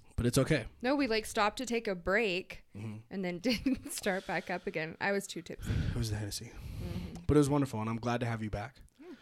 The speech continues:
Speaker 2: I'm
Speaker 1: When
Speaker 2: glad
Speaker 1: was
Speaker 2: to be
Speaker 1: the,
Speaker 2: back.
Speaker 1: when was the first time, though? The first, uh, episode was months and months ago, yeah?
Speaker 2: Yeah.
Speaker 1: The beginning of, somewhat the beginning of
Speaker 2: Yep, at early twenty twenty.
Speaker 1: twenty twenty.
Speaker 2: Mm-hmm.
Speaker 1: So today we're gonna do a nice little twenty twenty recap.
Speaker 2: Yeah.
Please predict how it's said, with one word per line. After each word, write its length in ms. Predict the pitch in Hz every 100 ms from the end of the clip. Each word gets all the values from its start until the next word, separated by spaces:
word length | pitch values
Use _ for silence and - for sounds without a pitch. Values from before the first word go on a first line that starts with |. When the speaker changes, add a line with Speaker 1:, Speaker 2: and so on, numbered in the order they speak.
| 214
Speaker 2:
I'm 140 | 202
Speaker 1:
When 120 | 143 185
Speaker 2:
glad 40 |
Speaker 1:
was 120 | 175
Speaker 2:
to 60 | 170
be 60 |
Speaker 1:
the, 220 | 165 160 143
Speaker 2:
back. 260 | - - 160
Speaker 1:
when 80 |
was 100 | 175
the 80 | 139
first 320 | - 151 165
time, 240 | 104 104 107
though? 160 | 110 - - - _ _
The 80 | 113
first, 380 | - 139 135 -
uh, 200 | 131 127
episode 360 | 127 - 135 131
was 280 | 107 113 113
months 240 | 123 156
and 100 | 110
months 220 | 123 147
ago, 160 | 151 107
yeah? 60 | 110
Speaker 2:
Yeah. 360 | 196 180 160 202 - -
Speaker 1:
The 60 | 135
beginning 440 | 131 120 131 139 113
of, 160 | 107 - - -
somewhat 400 | - 131 131 120
the 80 | 113
beginning 400 | 110 120 131 110
of 300 | 107 - - _ _
Speaker 2:
Yep, 220 | 233 247 - -
at 160 | 208 - _ _ _ 214
early 340 | 220 214 196
twenty 320 | - 160 156
twenty. 160 | - -
Speaker 1:
twenty 160 | 107 -
twenty. 340 | 120 107 107 _ _ 208
Speaker 2:
Mm-hmm. 260 | 196 220 320 - - - -
Speaker 1:
So 440 | - 156 156 156
today 320 | - 156 156
we're 140 | 175 156
gonna 160 | 147 143
do 120 | 147
a 40 |
nice 280 | 135 139 -
little 180 | 139 127
twenty 300 | - 131 127
twenty 240 | 135 110
recap. 400 | 107 139 113 135 - - -
Speaker 2:
Yeah. 480 | 262 359 339 208